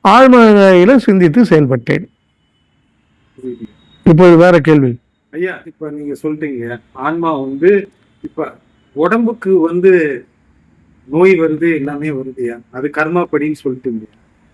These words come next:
Speaker 2: But அந்த கர்மாவை கொண்டு வர்றது ஆன்மாவையா?
Speaker 1: ஆமா, மாயை. ஆன்மா இல்ல, மாயை கொண்டாருது. அந்த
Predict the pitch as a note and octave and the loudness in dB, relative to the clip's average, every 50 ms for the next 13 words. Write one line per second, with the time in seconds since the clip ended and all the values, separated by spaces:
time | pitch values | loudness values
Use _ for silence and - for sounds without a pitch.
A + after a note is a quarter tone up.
0 | _ _ - D3+ D#3+ - E3+ D#3+ D3+ D3+ D3 - - D3+ D#3 F3+ G#3 G#3+ G#3+ G#3 | _ _ -10 -10 -8 -6 -4 -4 -4 -4 -6 -4 -4 -4 -2 -2 -2 -2 -2 -2
1 | G3 G3+ G3 G#3 G3+ - _ _ _ - D#3+ E3+ F#3 F#3 F#3 F#3 F3 F3 F3 F#3+ | -2 -2 -4 -4 -6 -10 _ _ _ -6 -2 0 2 2 2 0 0 -2 -2 -4
2 | F#3+ - C3+ D3 E3+ F3 F3 D#3+ C#3+ B2 B2 B2 A#2 A2+ C#3+ F#3+ _ _ _ _ | -4 -4 -6 -8 -8 -6 -6 -6 -8 -8 -12 -14 -18 -20 -20 -20 _ _ _ _
3 | _ _ _ _ _ _ _ _ _ _ _ - C#3+ E3 F#3 G3+ G#3+ G#3 G3 F#3+ | _ _ _ _ _ _ _ _ _ _ _ -12 -6 0 2 4 6 6 6 6
4 | F#3 F#3 G3 G#3+ A#3+ B3+ B3+ G#3 D#3 C3 - _ _ _ _ _ _ _ _ _ | 4 4 4 6 6 6 6 4 4 0 -4 _ _ _ _ _ _ _ _ _
5 | _ G#3 _ _ _ _ _ _ _ _ - E3 G3+ B3 C4 B3 G#3+ F3 D3 C3 | _ _ _ _ _ _ _ _ _ _ 0 2 4 6 6 6 6 4 4 2
6 | C3 D3 - _ _ _ _ _ _ _ _ _ _ _ _ _ _ _ _ _ | -2 -4 -8 _ _ _ _ _ _ _ _ _ _ _ _ _ _ _ _ _
7 | _ _ _ _ _ _ _ - D3 D#3+ F#3 A3+ D4+ D4+ C#4+ C4 G#3 D#3 G3 F#3+ | _ _ _ _ _ _ _ 0 2 4 4 6 6 6 6 6 4 4 2 2
8 | F3 F3 D#3+ C#3 B2 A2+ B2+ - _ _ _ _ _ _ _ _ _ _ _ _ | 4 2 2 0 -2 -4 -8 -12 _ _ _ _ _ _ _ _ _ _ _ _
9 | _ _ _ _ _ _ _ _ - - _ _ _ _ _ _ _ _ _ - | _ _ _ _ _ _ _ _ -20 -20 _ _ _ _ _ _ _ _ _ 0
10 | F#3+ F#3+ G3+ F#3+ | 2 4 6 6